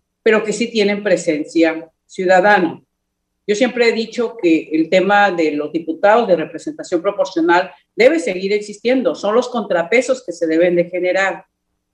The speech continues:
porque ha habido bastante polémica, incluso Francisco Arizmendi frecuentemente utiliza la expresión de los diputados de regalo.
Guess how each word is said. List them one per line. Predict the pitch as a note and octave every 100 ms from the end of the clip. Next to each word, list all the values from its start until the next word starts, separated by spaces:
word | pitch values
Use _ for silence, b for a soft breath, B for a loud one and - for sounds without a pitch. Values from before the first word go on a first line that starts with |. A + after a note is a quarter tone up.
| _ _ _ -
porque | F#3 F#3+ G#3+
ha |
habido | F3+ E3 F3+
bastante | D#3+ - E3+ E3 F#3
polémica, | F#3+ F#3+ F3+ F#3+ -
incluso | E3 D3 D3 D#3 F3+ F3+ F3+ _ _ -
Francisco | E3+ E3+ E3
Arizmendi | F#3+ D#3+ D#3+ F3 F3
frecuentemente | D#3+ D#3 D#3+ E3+ D#3+ F3
utiliza | E3 D3 - D3+ D3+ E3
la | E3+
expresión | E3+ E3 - E3 D#3
de | E3+
los | D#3+ D3
diputados | D3+ D#3 D3+ E3 D3+ D#3
de | D3+
regalo. | D#3 D#3+ F3 D#3